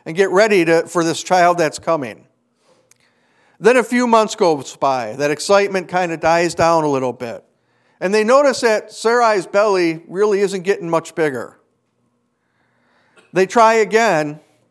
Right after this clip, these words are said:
and nothing happens. A year later, Facebook sends them a reminder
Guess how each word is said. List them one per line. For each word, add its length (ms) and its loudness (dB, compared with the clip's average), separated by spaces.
and 160 -4
nothing 340 2
happens. 640 -4
A 100 2
year 220 2
later, 580 2
Facebook 600 0
sends 280 0
them 120 0
a 40 2
reminder 840 0